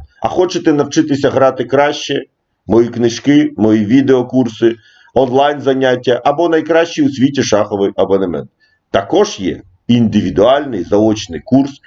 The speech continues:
з постійною, з постійним зворотнім зв'язком. Я вважаю взагалі, що це найефективніший формат для тих, хто хоче не лише спілкування, а ось такої методичної праці.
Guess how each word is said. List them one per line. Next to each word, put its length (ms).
з 140
постійною, 960
з 60
постійним 520
зворотнім 460
зв'язком. 400
Я 180
вважаю 360
взагалі, 400
що 200
це 320
найефективніший 1160
формат 400
для 120
тих, 260
хто 120
хоче 480
не 420
лише 300
спілкування, 760
а 140
ось 300
такої 260
методичної 960
праці. 500